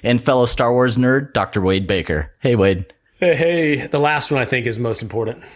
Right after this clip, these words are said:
Speaker 2: The Star Wars piece.
Speaker 1: <laughs> Um, and just for the record, uh, Wade does have, what, a Millennium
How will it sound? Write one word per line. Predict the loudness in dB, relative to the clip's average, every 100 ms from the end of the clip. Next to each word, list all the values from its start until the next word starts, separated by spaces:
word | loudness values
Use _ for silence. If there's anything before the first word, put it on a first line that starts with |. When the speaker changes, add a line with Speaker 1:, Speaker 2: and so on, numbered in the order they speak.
| -20 -20 _
Speaker 2:
The | -8
Star | -2 0 0
Wars | -2 -6
piece. | -8 -10 -8 -10 -16 _ _ -8
Speaker 1:
<laughs> | -2 -2 -4 -2 -2 0 0 -2 -4 -10 -6 -6 -2
Um, | 0 2 0 0
and | -2 0
just | 0 0
for | 0
the | 0
record, | 2 0 0 0 0 2
uh, | 0 2 0 0
Wade | 0 0 -2 -2
does | 0 0
have, | -2 -2 -2
what, | -2 -2 -2
a | -2
Millennium | 0 0 0 0 0 0 0